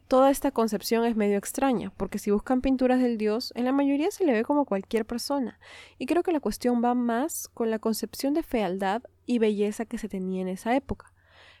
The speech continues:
La mayoría de dioses son del mismo tipo, con los mismos rasgos y finos, y no sé, cualquiera que se alejara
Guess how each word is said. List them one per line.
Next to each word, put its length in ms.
La 140
mayoría 460
de 120
dioses 600
son 240
del 120
mismo 280
tipo, 460
con 160
los 120
mismos 340
rasgos 760
y 140
finos, 840
y 120
no 100
sé, 120
cualquiera 440
que 100
se 80
alejara 420